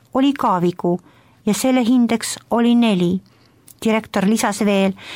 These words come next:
et ilmselt see, et olen soomlane, mõjus. Ma ei oskavat end vene keeles väljendada.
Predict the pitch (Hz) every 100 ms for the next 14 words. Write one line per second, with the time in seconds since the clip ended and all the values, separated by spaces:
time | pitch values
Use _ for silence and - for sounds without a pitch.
0 | - 226 214 320 320 294 277 - 302 247
1 | 214 214 208 208 - 285 294 277 262 240
2 | 202 170 160 185 - - - - 233 240
3 | 247 262 - 262 240 - - - 214 214
4 | 202 247 202 196 202 202 214 214 185 175
5 | 170 180 180